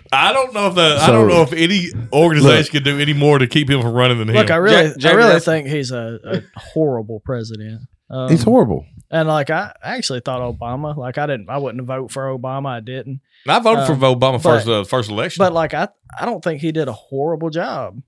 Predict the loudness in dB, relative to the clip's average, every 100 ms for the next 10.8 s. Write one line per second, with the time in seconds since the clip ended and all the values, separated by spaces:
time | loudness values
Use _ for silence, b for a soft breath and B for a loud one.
0 | _ _ -8 -6 -6 -2 0 2 0 -2
1 | -4 -2 -4 -4 -4 -4 -4 -6 -8 -8
2 | -8 -6 -8 -10 -8 -8 -6 -10 -12 -12
3 | -12 -10 -12 -12 -8 -2 2 4 6 8
4 | 8 6 6 6 4 2 2 2 2 2
5 | -2 -2 -2 -2 -2 -2 -4 -4 -4 -6
6 | -8 -10 -8 -10 -16 _ -14 -8 -4 -2
7 | -2 -4 -6 -10 -10 -8 -4 -2 -2 -2
8 | -4 -4 -6 -6 -6 -8 -12 _ -20 -10
9 | -4 -4 -4 -6 _ -8 -8 -8 -8 -8
10 | -8 -10 -14 -18 -6 -2 0 -2